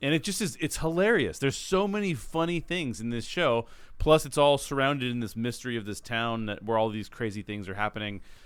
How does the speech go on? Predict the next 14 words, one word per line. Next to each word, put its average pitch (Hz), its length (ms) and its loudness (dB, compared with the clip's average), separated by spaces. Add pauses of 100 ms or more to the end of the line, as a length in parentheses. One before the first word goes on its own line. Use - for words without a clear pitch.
(220)
Um, 90 460 2
it's 104 200 -4
really, 95 400 -4
really 85 240 -6
good. 78 240 -6
So 85 120 -6
I 87 140 0
highly 92 260 -4
recommend 82 680 -8 (180)
Gravity 87 500 -4
Falls 76 500 -6
on 69 180 -12
Disney 73 320 -16
Plus. - 720 -6